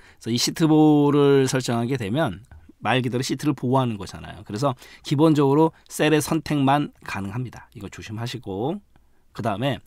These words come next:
시트를 보호할 때 기본적으로 셀의 선택만 가능한데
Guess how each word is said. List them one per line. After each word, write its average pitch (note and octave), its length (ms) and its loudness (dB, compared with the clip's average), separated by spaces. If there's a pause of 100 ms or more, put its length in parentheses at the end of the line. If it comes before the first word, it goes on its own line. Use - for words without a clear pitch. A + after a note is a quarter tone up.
(240)
시트를 D#3+ 920 4
보호할 C#3 380 2
때 C3+ 380 -2 (920)
기본적으로 D#3 400 2
셀의 D#3+ 260 4
선택만 C#3 400 -2
가능한데 B2 800 -2